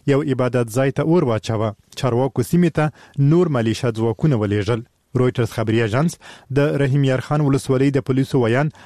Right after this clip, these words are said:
احمد نواز له قوله ویلي چې قهرجنو خلکو وروسته له هغې د هندوانو پر عبادت ځای حمله وکړه چې راپورونه خپاره سول چې یوه هندو هلک د یوه اسلامي مرکز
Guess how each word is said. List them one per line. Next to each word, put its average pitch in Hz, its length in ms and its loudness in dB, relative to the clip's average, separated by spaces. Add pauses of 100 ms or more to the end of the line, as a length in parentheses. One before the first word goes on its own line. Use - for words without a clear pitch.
(220)
احمد 131 340 0
نواز 127 320 0
له 120 60 -2 (100)
قوله 135 280 0
ویلي 135 360 2
چې 104 180 -2 (280)
قهرجنو 113 520 0
خلکو 170 320 -2
وروسته 160 300 0
له 143 100 2
هغې 135 380 0
د 123 100 2
هندوانو 127 460 0
پر 127 180 -2
عبادت 110 460 -2
ځای 117 200 0
حمله 117 300 0
وکړه 151 340 0
چې - 560 -4
راپورونه 151 480 0
خپاره 117 360 -2
سول 113 220 0
چې 117 400 -2
یوه 117 160 2 (100)
هندو 110 340 0
هلک 120 280 0 (380)
د 147 120 4
یوه 151 200 2
اسلامي 156 360 0
مرکز 147 340 -2